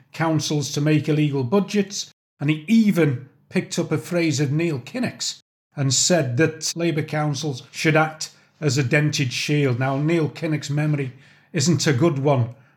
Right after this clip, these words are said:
for most socialists and most active workers in Liverpool, and I think Corbyn did himself a great deal of damage by invoking that. Since then,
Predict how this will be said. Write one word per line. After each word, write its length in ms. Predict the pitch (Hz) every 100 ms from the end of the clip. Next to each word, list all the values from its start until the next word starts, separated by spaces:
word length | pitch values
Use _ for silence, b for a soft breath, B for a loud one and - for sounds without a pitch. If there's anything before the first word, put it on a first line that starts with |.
| b
for 120 | 143
most 340 | 139 151 147 -
socialists 540 | 147 147 - 147 -
and 100 | 139
most 420 | 143 143 - - -
active 520 | 156 - 147 123 123
workers 560 | 156 151 151 123 - -
in 200 | 147 143
Liverpool, 520 | 156 151 - 135 123
and 100 | 135
I 40 |
think 340 | 127 139 120 -
Corbyn 440 | 160 151 143 135
did 120 | 143
himself 500 | 139 131 165 147 127 -
a 80 |
great 280 | 123 156 139
deal 280 | 151 151 139
of 160 | 127 113
damage 420 | 143 147 123 117
by 160 | 139 135
invoking 640 | 123 139 151 151 131 120
that. 280 | 113 - - _ b b b b
Since 380 | - 233 - -
then, 360 | 143 131 -